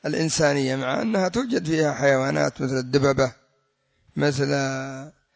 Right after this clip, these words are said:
الذئاب القطبية، مثل الأرانب القطبية. يعني سبحان الله، ما أكثر الأرانب في تلك البلاد والدببة وأشياء حيوانات.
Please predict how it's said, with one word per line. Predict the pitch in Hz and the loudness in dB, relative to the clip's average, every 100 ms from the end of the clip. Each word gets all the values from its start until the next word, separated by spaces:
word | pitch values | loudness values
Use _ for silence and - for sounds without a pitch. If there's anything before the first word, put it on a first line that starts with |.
| _ - | _ -2
الذئاب | 139 131 135 156 151 135 | -2 0 0 2 2 2
القطبية، | 139 139 143 - 147 156 147 131 127 _ _ _ _ _ - | -4 -6 -8 -6 -2 0 2 0 -4 _ _ _ _ _ -4
مثل | 160 147 | -2 0
الأرانب | 143 135 143 156 160 151 | 0 -2 -2 0 0 -2
القطبية. | 147 139 - 156 165 160 135 - _ _ _ _ _ _ _ _ _ | -4 -6 -4 0 4 4 4 -2 _ _ _ _ _ _ _ _ _
يعني | 269 - 254 233 | -18 -14 -10 -8
سبحان | 220 185 185 240 196 | -8 -4 -2 0 0
الله، | 202 190 127 - _ _ _ _ _ _ _ _ _ _ _ _ _ _ _ _ _ | -2 -4 -4 -14 _ _ _ _ _ _ _ _ _ _ _ _ _ _ _ _ _
ما | 190 214 214 | 0 2 2
أكثر | 208 - 208 | 0 -2 -2
الأرانب | 190 202 196 240 233 233 | -2 -2 2 2 2 -2
في | 175 202 | -6 -8
تلك | 208 190 | -6 -4
البلاد | 190 170 147 98 _ _ _ _ _ _ _ _ _ _ _ _ _ _ _ _ _ _ _ _ - | -4 -2 -4 -8 _ _ _ _ _ _ _ _ _ _ _ _ _ _ _ _ _ _ _ _ -4
والدببة | 226 185 170 196 170 131 120 | 0 0 4 6 8 6 0
وأشياء | 196 240 196 - 220 214 | -4 -4 -4 -2 2 2
حيوانات. | 175 180 233 - 302 | 2 0 2 0 -2